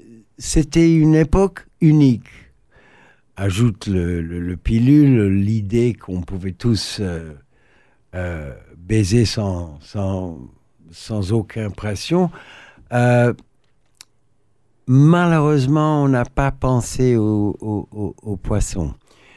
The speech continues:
Euh, le problème avec, euh, l'estrogène et puis les, les pilules, c'est que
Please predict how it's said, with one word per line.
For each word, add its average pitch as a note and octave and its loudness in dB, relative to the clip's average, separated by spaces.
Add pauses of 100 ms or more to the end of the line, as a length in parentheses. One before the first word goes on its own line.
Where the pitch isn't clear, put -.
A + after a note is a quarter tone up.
(340)
Euh, F#2 -2 (880)
le A2+ -8 (320)
problème D3 0
avec, A#2 0
euh, G2 -2 (400)
l'estrogène G#2+ -8
et G2+ -6
puis G2+ -10
les, G2 -4
les G2 -6
pilules, A2+ -2
c'est G#2+ -6
que G#2 -6